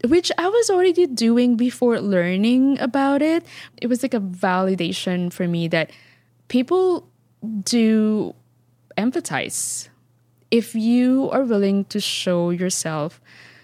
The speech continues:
your true self, like, out there. People not only buy your product, they were invested in you. So for me, for my Masigana Flower community, I believe that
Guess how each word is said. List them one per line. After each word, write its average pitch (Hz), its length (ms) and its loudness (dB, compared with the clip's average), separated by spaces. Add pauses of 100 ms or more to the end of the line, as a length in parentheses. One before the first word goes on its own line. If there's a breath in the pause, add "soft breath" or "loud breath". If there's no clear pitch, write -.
(140 loud breath)
your 185 160 2
true 240 240 -2
self, - 280 -2
like, 175 180 -4
out 165 260 -4
there. 170 500 -2
People 392 280 0
not 381 280 -2
only 262 640 2 (680 soft breath)
buy 208 520 2
your 202 200 0
product, 196 380 -2
they 202 140 2
were 190 120 0
invested 175 1040 -2 (100)
in 175 220 -2
you. 123 300 -4 (160)
So 254 200 2
for 240 160 -2
me, 262 200 4
for 254 120 -2
my 214 140 2
Masigana 214 500 0
Flower 170 320 -2
community, 175 680 -2 (1160 soft breath)
I 262 200 2
believe 214 320 2
that 202 180 0